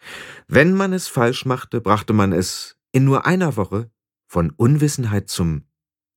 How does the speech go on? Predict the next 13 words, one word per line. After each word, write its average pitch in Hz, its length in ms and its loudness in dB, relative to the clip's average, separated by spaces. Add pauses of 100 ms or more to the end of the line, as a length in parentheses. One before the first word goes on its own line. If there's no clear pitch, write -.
(580)
Gackeln. - 500 -6 (1040)
Eigentlich 101 400 2
ging 120 140 2
es 90 120 -2
letztendlich 80 420 -4
darum, 71 380 -4 (460)
ums - 480 -8 (220)
Gackeln. - 500 -8 (580)
Allerdings 135 400 2
wurde 123 200 2
nie 131 120 -2
darüber 127 320 0
gesprochen. 76 640 -6